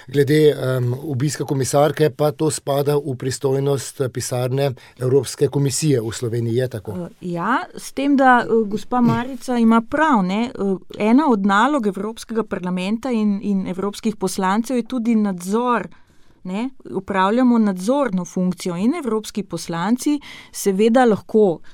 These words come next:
Speaker 2: na različne načine postavljajo parlamentarna vprašanja in morajo dobiti tudi, terjajo svoje odgovore. Tako da, eh, s tega vidika je tudi zato pomembno, da, eh,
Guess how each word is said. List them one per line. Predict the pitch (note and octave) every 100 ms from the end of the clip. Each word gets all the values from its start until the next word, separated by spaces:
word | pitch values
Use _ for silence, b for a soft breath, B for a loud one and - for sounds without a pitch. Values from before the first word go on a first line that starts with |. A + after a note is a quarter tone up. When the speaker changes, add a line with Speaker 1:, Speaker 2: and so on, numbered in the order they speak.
| b b - - - - _ -
Speaker 2:
na | F#3 F3 D#3
različne | D#3 B3+ D4+ D#4
načine | G#3+ - C#4+ B3+ D#3
postavljajo | - F3+ - F#3+ F#3+ F3+
parlamentarna | E3 F3+ E3+ E3 D#3+ E3 E3 G3+ A#3
vprašanja | G#3+ E3 D#3 - D#3+ G3 C4+ F4
in | F4+ D#4+ F#4 -
morajo | A3 A3+ C#4 D#4+
dobiti | A3 G3 G3 A3+ D#4
tudi, | - A3 A#3 B3+ -
terjajo | - G#3+ A#3 C4+ C4
svoje | A#3 - F#3+ G3 -
odgovore. | A3+ F#3+ F#3 F3+ F#3 F3+ F3 B B B
Tako | - G#3 A#3+
da, | A#3 A3+ G#3 G3
eh, | - F#3+ F3+
s | -
tega | A#3 A3
vidika | A3+ G3 F#3+ C4 E4
je | C4 A3
tudi | G#3+ - C#4 A#3+
zato | G#3+ G#3+ G4 G#4
pomembno, | - F#3+ F#3+ G3 G3 F3+
da, | E3+ F#3+ F3+ E3+ b b b
eh, | b